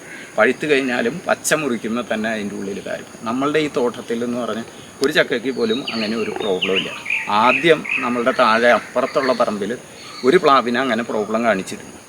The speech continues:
അപ്പം നമ്മൾ ചെയ്തു കൊടുത്ത സംഭവം എന്താണെന്ന് വെച്ചാൽ അത് എന്തോ മൂലകത്തിൻ്റെ അഭാവം. നമ്മളുടെ പറമ്പിൽ തന്നെ പല സ്ഥലത്തും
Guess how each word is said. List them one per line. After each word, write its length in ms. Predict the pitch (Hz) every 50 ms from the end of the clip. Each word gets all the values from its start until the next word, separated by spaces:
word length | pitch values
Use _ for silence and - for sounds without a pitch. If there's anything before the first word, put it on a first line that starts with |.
| - - 98
അപ്പം 200 | 98 - 151 147 175
നമ്മൾ 200 | 160 135 135 139 156 175 - -
ചെയ്തു 240 | 143 131 131 135 165
കൊടുത്ത 260 | 160 156 147 139 - 147 139
സംഭവം 360 | - 120 117 113 117 123 143 139
എന്താണെന്ന് 340 | 127 123 117 113 120 120 120 120
വെച്ചാൽ 220 | - 104 123 123 - - - - - - - - 110
അത് 140 | 113 131 151 - 117 110 120 127 117
എന്തോ 200 | 117 123 120 147 165 170 180 156
മൂലകത്തിൻ്റെ 640 | 123 131 127 120 131 127 131 117 - 143 123 131 139 120
അഭാവം. 300 | 104 110 110 98 95 - - 120
നമ്മളുടെ 300 | 113 123 127 131 143 160 151
പറമ്പിൽ 320 | 160 139 139 143 139 147 156 - 143
തന്നെ 260 | 139 135 127 135 143 156 - -
പല 200 | - 185 - 143 139 -
സ്ഥലത്തും 380 | 156 135 123 123 - 143 139